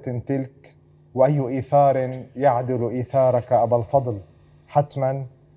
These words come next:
لم يكن ذلك بدافع الأخوة والرحم الماسة، وإنما كانت بدافع الإيمان الخالص لله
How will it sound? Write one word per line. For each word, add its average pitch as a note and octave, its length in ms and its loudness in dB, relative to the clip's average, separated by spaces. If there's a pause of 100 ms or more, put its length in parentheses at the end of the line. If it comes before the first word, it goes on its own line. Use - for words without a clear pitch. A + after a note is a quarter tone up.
لم E3+ 220 0
يكن D3 320 -4
ذلك B2+ 420 -2
بدافع A#2+ 600 0
الأخوة B2 680 -2
والرحم A#2+ 640 -2
الماسة، A#2 720 -2 (500)
وإنما B2+ 460 0
كانت C#3 440 0 (520)
بدافع C3+ 500 2
الإيمان C3 520 -4
الخالص B2+ 600 0
لله B2 600 2